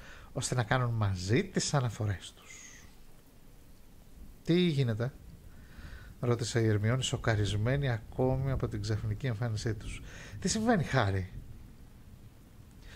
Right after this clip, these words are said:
Ο Χάρη δίστασε πρωτοαπαντήσει, γιατί δεν είχε πει στην Ερμιόνη ότι έβαλε τον Κρίτσερ και τον Ντόμπι να παρακολουθήσουν τον Μαλφόι.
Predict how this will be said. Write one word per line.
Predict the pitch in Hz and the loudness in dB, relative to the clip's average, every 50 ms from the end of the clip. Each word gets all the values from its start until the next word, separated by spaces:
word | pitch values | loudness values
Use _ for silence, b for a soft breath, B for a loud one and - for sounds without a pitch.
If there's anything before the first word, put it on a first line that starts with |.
| B B B B B B B B B B - - | B B B B B B B B B B -6 -4
Ο | 139 135 | -4 -4
Χάρη | - - - 180 208 220 202 214 208 165 | -4 0 2 4 4 4 4 4 2 2
δίστασε | 143 143 170 196 185 - - 143 123 - - 107 | 4 4 2 2 2 0 -2 -2 -2 0 -2 -2
πρωτοαπαντήσει, | 110 - 107 104 - 113 104 - 117 110 107 107 117 113 104 101 - - - 131 135 | -2 -2 -2 0 0 0 0 2 2 0 2 2 0 2 2 0 0 -2 -2 0 0
γιατί | 143 151 170 185 | 0 0 -2 -2
δεν | - 190 | -2 -2
είχε | 196 - 196 180 | 0 0 0 0
πει | 185 - 127 | 2 2 0
στην | 110 - - - 110 | 0 0 -2 0 2
Ερμιόνη | 110 104 98 101 107 107 110 107 101 - 110 107 107 110 117 143 B B B B B B B B B B - | 2 2 4 4 4 4 6 4 4 2 0 0 0 0 0 -2 B B B B B B B B B B 0
ότι | - 135 - - | 2 2 4 4
έβαλε | 135 139 151 170 170 165 | 4 6 6 6 4 4
τον | 151 151 139 123 | 4 4 4 4
Κρίτσερ | 135 147 160 151 - 156 139 | 4 4 4 4 2 2 2
και | - 135 | 2 2
τον | 123 123 127 117 110 | 4 4 4 4 4
Ντόμπι | 110 123 120 120 113 117 139 143 | 4 4 4 4 4 4 2 4
να | 147 147 | 4 2
παρακολουθήσουν | - - 127 123 - 123 117 107 113 143 - 165 | 4 4 2 2 2 0 0 0 0 -2 0 0
τον | 147 139 | 2 2
Μαλφόι. | 123 120 110 104 - - 117 104 98 98 95 92 | 2 2 2 2 2 2 4 4 4 2 0 -2